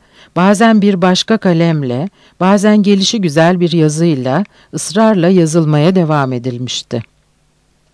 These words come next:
Aşkım benim, yolda yanlış ellere geçme ihtimaline karşı mektuplarımızda detay vermemiz yasak. Sana nerede olduğumuzu, buralara nasıl geldiğimizi onun için yazamıyorum.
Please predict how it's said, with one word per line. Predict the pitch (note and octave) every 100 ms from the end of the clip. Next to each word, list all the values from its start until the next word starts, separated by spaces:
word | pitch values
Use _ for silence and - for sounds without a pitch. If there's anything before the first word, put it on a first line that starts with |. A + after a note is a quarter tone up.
| _ _ _ _ _ _ - - -
Aşkım | F3+ G3 - - G#3+ G3+
benim, | C#3+ C#3+ C3 B2 _ _ _ _ _ _ -
yolda | F#3 G3+ G#3 F#3+ D4
yanlış | A#3 G#3+ G#3+ C4 A3
ellere | F#3+ F3 F3
geçme | F#3+ F3+ - G3+ G#3
ihtimaline | E3+ F3 F3+ F3 F3+ G3
karşı | F3 C#3 B2 - F3 A#3+ _ _ F#3
mektuplarımızda | G3 - G#3 G#3 G3+ G3+ F#3 G3+ A#3+
detay | G3+ G3+ G#3+ G#3+
vermemiz | F3+ D3 D3 D#3+ G#3 F#3+
yasak. | D#3+ - C#3+ A#2+ - _ _ _ _ _ - -
Sana | - G3+ G#3
nerede | B3+ A#3 A#3 G#3
olduğumuzu, | F3 C#3+ C3+ D#3+ C#3+ C#3+ C3 G3 G3+
buralara | A#3 A3+ G#3+ G3+
nasıl | G#3 G#3 G#3+ D#3+
geldiğimizi | D#3 C#3+ C#3 D3 C#3+ C#3 C#3+ A#3
onun | G3 A3
için | A3+ - G#3+
yazamıyorum. | F#3+ D3+ E3 D3 C3+ B2+ C#3